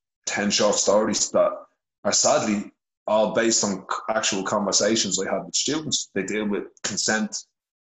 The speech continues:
drugs, drinking, fitting in, not feeling good enough, family, the importance of talk. I have a chapter in there called Unsocial Media. And then there's chapter nine, which is called No One Cares. And it's the hardest thing I've ever done in my life.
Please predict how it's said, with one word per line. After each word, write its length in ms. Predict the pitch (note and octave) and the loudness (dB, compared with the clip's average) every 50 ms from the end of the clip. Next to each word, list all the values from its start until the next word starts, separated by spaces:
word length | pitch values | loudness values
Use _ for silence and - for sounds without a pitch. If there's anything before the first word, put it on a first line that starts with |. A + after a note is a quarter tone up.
| _ _ | _ _
drugs, 500 | - A#2 A2+ A2 G#2+ G2 - - - - - | -4 -2 0 0 0 -2 -2 -2 -4 -4 -6
drinking, 480 | - G#2 G2+ G#2 G2+ - G#2+ F#2 - - - | -8 -8 -6 -6 -4 -4 -4 -6 -6 -8 -6
fitting 280 | - A2 - G2+ G2 | -6 -6 -4 -4 -4
in, 240 | G2+ G2+ G2+ G2+ F#2 | -4 -4 -4 -4 -4
not 180 | G2 G#2 G#2 - | -4 -4 -2 -2
feeling 180 | G2+ G2 F#2+ | -4 -4 -4
good 160 | F#2+ G#2 G2 | -6 -8 -8
enough, 220 | G2+ G2+ G2 - - - - | -8 -8 -8 -10 -10 -8 -4
family, 380 | A2 G#2+ G#2 G#2 G#2 G2 G2+ G2+ - _ _ _ _ _ | -4 -2 -2 -2 -2 -4 -4 -6 -12 _ _ _ _ _
the 80 | - F#2 | -8 -6
importance 320 | - - - G#2 G2 F#2+ | -4 -2 -2 0 -2 -2
of 100 | F#2 - | -6 -4
talk. 300 | - G#2+ F#2 F#2+ - - - - - _ _ _ _ _ _ _ - | 0 0 0 0 0 -4 -8 -16 -20 _ _ _ _ _ _ _ -12
I 40 | G2 | -10
have 40 | F#2+ | -6
a 20 | F#2 | -4
chapter 300 | - A#2 A2 - G#2+ G#2 | -2 0 0 0 -2 -4
in 80 | G2 | -2
there 120 | G2 G2+ G2+ | 0 -2 0
called 260 | G2+ G2 F#2 F2+ - A2 | 0 0 -2 -2 0 -2
Unsocial 480 | A2 A2+ A2 - G#2+ G2 G2 - G2+ F#2+ | -2 0 0 0 0 0 -2 -2 -4 -4
Media. 300 | G2 G2+ G2 G2 G#2 G2+ - _ _ _ _ _ _ _ _ _ _ _ _ _ - | -6 -6 -6 -6 -8 -10 -12 _ _ _ _ _ _ _ _ _ _ _ _ _ -6
And 120 | A2 G#2+ | -4 -2
then 120 | A2 A2 A2 | 0 0 0
there's 120 | A2 G2+ | 0 0
chapter 280 | - - G#2+ F#2 E2+ F#2+ F#2 | 0 0 0 0 0 -2 -4
nine, 260 | F#2 F#2 F2+ F2+ F2 - _ _ - | -6 -6 -8 -10 -12 -14 _ _ -12
which 140 | F2+ F2 - | -8 -4 -4
is 80 | - | -4
called 300 | - - F#2 F2+ F2+ F#2 | -2 -2 -2 -2 -2 -2
No 140 | F#2+ F#2+ F#2+ | -2 -2 -2
One 120 | F#2 F2+ | -2 -4
Cares. 500 | F2 - F#2+ F2+ F2+ F2 - - - - _ _ _ _ _ _ _ _ _ _ _ _ _ _ _ _ _ _ _ _ _ _ _ _ _ _ _ _ _ - | -6 -6 -6 -4 -2 -2 -4 -4 -6 -10 _ _ _ _ _ _ _ _ _ _ _ _ _ _ _ _ _ _ _ _ _ _ _ _ _ _ _ _ _ -8
And 80 | G2+ G2+ | -4 -2
it's 120 | G2+ - | -2 -2
the 60 | G#2+ | -2
hardest 340 | G2 A2 A2+ A2+ G#2+ G2+ - | 0 0 0 0 0 0 -2
thing 120 | - G2 F#2+ | -4 -4 -6
I've 100 | F#2 F#2+ | -4 -4
ever 180 | G2+ F#2+ A2+ | -6 -6 -6
done 240 | - - G2+ G#2+ A2+ F#2+ | -4 -4 -2 -2 -2 -2
in 100 | A2 A2 | -4 -4
my 80 | A2 | -4
life. 240 | G#2 G2 - - - | -4 -6 -8 -10 -14